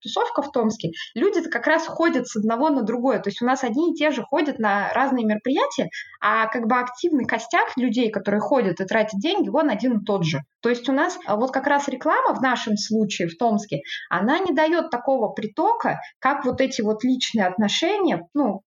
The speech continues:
как бы личный какой-то бренд, да, влияние твоей личности на то, что ты делаешь. Я щас слушаю и понимаю, что вообще во всех городах по-разному, потому что, ну,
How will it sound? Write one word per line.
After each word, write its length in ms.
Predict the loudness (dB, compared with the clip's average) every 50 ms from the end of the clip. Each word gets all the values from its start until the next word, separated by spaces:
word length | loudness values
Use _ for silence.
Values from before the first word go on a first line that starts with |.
| -12 -14 -12 _
как 200 | -2 -2 -2 0 0
бы 120 | 0 0
личный 640 | 0 0 -2 -4 -2 0 2 2 2 0 -2 -2 -4
какой-то 340 | -2 -2 -2 -2 -2 -2 -2
бренд, 360 | -2 0 0 0 0 0 0
да, 160 | 2 2 2
влияние 440 | 2 0 0 0 2 2 2 0 0
твоей 360 | 0 0 0 0 0 0 0
личности 540 | 0 0 0 0 0 0 0 -2 -2 -4 -2
на 260 | 0 0 2 0 0 0 0
то, 100 | -2 -2
что 180 | 0 -2 -4
ты 120 | -4 -2 -2
делаешь. 420 | 0 2 2 2 2 0 -2 -4 -8 -14 -16 -8
Я 180 | -2 0 0 2
щас 260 | 2 2 0 0 -2
слушаю 440 | -2 0 0 0 2 2 0 0 0
и 80 | 0 0
понимаю, 400 | -2 -2 0 0 2 2 2 2
что 160 | 0 0 -2 -2
вообще 260 | -2 0 0 0 0
во 120 | 2 0
всех 220 | 0 0 0 0 0
городах 420 | 2 2 2 2 2 0 0 0
по-разному, 580 | 0 0 2 2 2 0 0 0 0 2 2 2 0 -2 -4 -4
потому 260 | -2 0 0 2 2
что, 200 | 0 0 -2 0
ну, 220 | 2 2 2 2